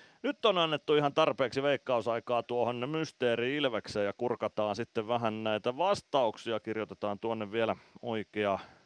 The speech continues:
nimi hakukenttään, eikä löydy oikeita vastauksia. Ei ole itse asiassa Mysteeri Ilveksen historiassa kertaakaan veikattu tätä pelaajaa.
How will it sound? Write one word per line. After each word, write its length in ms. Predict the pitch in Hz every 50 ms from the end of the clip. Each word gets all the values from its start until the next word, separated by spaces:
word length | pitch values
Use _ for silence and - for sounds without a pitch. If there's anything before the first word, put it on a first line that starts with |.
| _ _ _ -
nimi 720 | 92 92 98 107 113 120 135 143 151 147 135 123 110 - _ _ _ _ _ _ _ _ _ _ _ _ _ _ _ _ _ _
hakukenttään, 1000 | _ - 165 214 - 202 165 - 156 147 131 120 _ _ - 139 139 139 135 120
eikä 880 | 98 110 113 113 117 123 135 143 151 151 165 185 202 208 - 233 233 240
löydy 460 | 254 262 254 247 226 214 180 185 180
oikeita 420 | 180 175 165 - 156 147 147 156
vastauksia. 640 | 165 165 165 - - - 123 123 - - - 127 139
Ei 80 | 156 135
ole 180 | 123 117 123
itse 200 | 123 - - 131
asiassa 420 | 131 - 127 127 127 - - 139 127 - - -
Mysteeri 460 | 131 143 160 - - 120 110 107 110
Ilveksen 380 | 110 107 107 113 - - 117 131
historiassa 540 | 139 131 - - 107 95 98 101 - 120
kertaakaan 840 | - - - 220 208 - - _ - 69 71 80 - - 80 80 90 101
veikattu 460 | 107 104 98 - 85 - - 98 - -
tätä 240 | 101 98 - 87 - -
pelaajaa. 600 | 104 98 90 80 76 73 71 - - - -